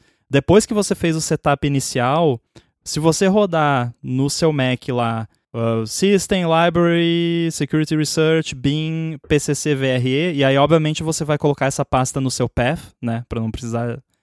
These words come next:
digitar o co-, o caminho todo. Tem o comando release, aí se você rodar P C C V R E release list,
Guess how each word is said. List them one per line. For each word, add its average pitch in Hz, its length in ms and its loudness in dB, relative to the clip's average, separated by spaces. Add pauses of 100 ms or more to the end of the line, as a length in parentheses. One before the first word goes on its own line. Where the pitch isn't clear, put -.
(200)
digitar 120 340 0
o 117 200 2
co-, 117 560 -2
o 113 40 -14
caminho 127 360 0
todo. 143 440 4 (320)
Tem 165 160 4
o 175 80 4
comando 170 720 2 (140)
release, 160 720 0
aí 131 180 -2
se - 80 -6
você 156 220 -2
rodar 147 300 2
P 135 120 -2
C 135 160 -2
C 185 300 -2
V 175 120 -2
R 165 200 0
E 175 200 0
release 180 520 0
list, 147 460 -2